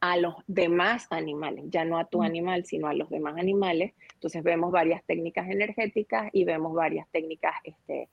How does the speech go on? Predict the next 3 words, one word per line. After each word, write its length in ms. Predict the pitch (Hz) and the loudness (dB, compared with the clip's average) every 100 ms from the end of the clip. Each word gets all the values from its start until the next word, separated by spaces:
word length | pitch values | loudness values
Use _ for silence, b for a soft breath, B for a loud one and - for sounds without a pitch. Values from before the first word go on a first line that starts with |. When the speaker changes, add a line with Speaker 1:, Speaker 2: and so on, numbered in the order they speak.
| b b _ | b b _
Speaker 1:
también 520 | 175 165 170 165 160 | 0 4 4 2 0
físicas. 500 | - 160 - - - - _ _ _ _ _ | 0 0 -2 -8 -14 -20 _ _ _ _ _
Y 340 | - 240 262 | 0 2 2